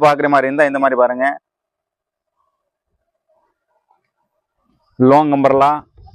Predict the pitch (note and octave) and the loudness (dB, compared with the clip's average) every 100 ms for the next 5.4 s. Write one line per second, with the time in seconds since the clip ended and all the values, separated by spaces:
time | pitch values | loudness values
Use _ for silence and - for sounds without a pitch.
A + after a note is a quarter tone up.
0 | - _ _ _ _ _ _ _ _ _ | -20 _ _ _ _ _ _ _ _ _
1 | _ _ _ _ - A#2+ G#2+ G#2 _ _ | _ _ _ _ -10 -4 -4 -6 _ _
2 | _ _ C#3 D3 C#3 C3 A#2+ A2+ A2+ - | _ _ -2 0 0 2 2 2 -2 -6
3 | _ _ _ _ _ _ _ _ _ _ | _ _ _ _ _ _ _ _ _ _
4 | _ - _ _ C3 D3 E3+ D#3+ E3 D3 | _ -20 _ _ 0 2 2 -2 -2 -2
5 | B2+ A#2+ A#2 | 0 2 2